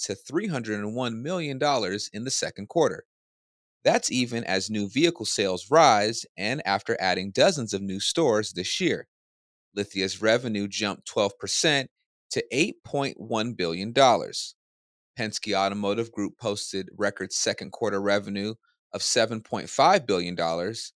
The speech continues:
up more than eight percent from the same period in twenty twenty-two.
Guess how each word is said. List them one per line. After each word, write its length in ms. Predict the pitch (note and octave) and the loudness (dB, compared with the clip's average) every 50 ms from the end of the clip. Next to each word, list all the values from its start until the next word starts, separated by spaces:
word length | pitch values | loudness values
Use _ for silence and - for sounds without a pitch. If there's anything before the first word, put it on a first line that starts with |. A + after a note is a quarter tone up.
| _ _ _ _ _ - | _ _ _ _ _ 4
up 180 | B2+ E3 - - | 6 6 6 4
more 240 | D#3 D3 D3+ D#3+ | 2 2 2 4
than 200 | D#3+ D3 B2 G#2+ - | 4 2 0 -4 -2
eight 220 | - B2+ A#2+ - - | -2 -2 -2 -2 -4
percent 480 | - D#3 - - - F3+ D#3+ D3 B2+ - | -6 -4 -2 -2 0 0 -2 -2 -4 -8
from 240 | - - - A2 A2 | -12 -10 -8 -6 -4
the 80 | G#2+ A2 | -4 -2
same 340 | - - - D3 E3+ F#3+ G3 | -2 0 0 0 -2 -2 -4
period 480 | - - B2 G#2 G2 F#2+ G2 G#2 A2+ A2+ - | -6 -4 -2 -2 -2 -2 -2 -4 -4 -6 -8
in 140 | A#2+ C#3 C#3 | -10 -10 -10
twenty 320 | - - E2+ D#2+ E2+ G#2 | -12 -12 -12 -10 -10 -10
twenty-two. 680 | - - - D#2+ D#2+ F2 - - - D3 C3 G2+ D2+ | -10 -10 -12 -12 -12 -10 -6 -2 0 0 0 0 -2